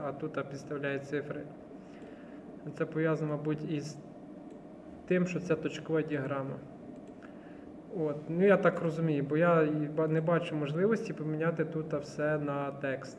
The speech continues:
щоб було квітень, травень, червень, липень, серпень. Е, тепер дивіться, коли ми вибираємо діаграму,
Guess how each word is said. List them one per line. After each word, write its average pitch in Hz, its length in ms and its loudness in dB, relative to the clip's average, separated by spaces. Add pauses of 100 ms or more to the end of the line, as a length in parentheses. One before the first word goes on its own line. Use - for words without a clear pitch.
щоб - 220 -8
було 143 180 -2
квітень, 147 360 -4
травень, 139 300 -2
червень, 139 320 -4
липень, 135 300 -4
серпень. - 380 -8 (1200)
Е, 151 240 2
тепер 202 320 4
дивіться, 190 340 2
коли 190 260 4
ми 180 500 6 (240)
вибираємо 160 460 4
діаграму, 185 560 4